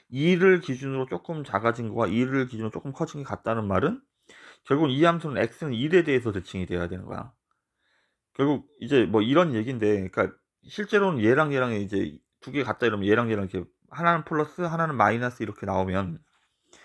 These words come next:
이게 가운데 있는 점을 중점을 찾아버리면 돼. 중점은 더하고 나누기 이니까 더하면 이니까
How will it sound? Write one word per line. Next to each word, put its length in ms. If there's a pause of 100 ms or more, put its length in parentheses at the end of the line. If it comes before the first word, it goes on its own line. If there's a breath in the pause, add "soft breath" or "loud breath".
(340 loud breath)
이게 320
가운데 500
있는 200
점을 320
중점을 380
찾아버리면 520
돼. 80
중점은 440
더하고 300
나누기 400
이니까 260
더하면 280
이니까 560